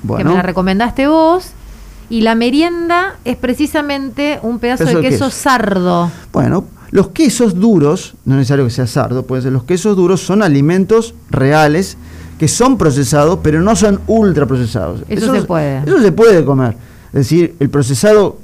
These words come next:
Speaker 2: que es, que mínimo, no hay problema. El tema es cuando el queso son, qué sé yo, vamos a un ejemplo, quesos untables con gusto a salmón o con gusto a jamón serrano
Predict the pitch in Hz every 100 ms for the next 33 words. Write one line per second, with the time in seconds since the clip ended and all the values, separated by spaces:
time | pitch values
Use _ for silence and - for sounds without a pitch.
0 | - - 156 - - 139 120 - - -
1 | 175 220 185 180 233 247 - - - 156
2 | 175 147 123 127 135 226 240 302 277 262
3 | - 190 175 170 180 196 - 302 254 160
4 | 185 233 247 - - - - - - -
5 | - - 196 185 165 170 147 127 - 143
6 | 160 156 151 160 156 117 113 107 - 190
7 | 208 196 165 175 175 175 208 202 208 -
8 | 151 170 240 226 - 190 170 156 147 135
9 | 127 135 - 156 151 147 123 110 110 -
10 | - - 143 151 160 208 214 190 160 147
11 | 156 196 202 - 156 220 247 233 220 220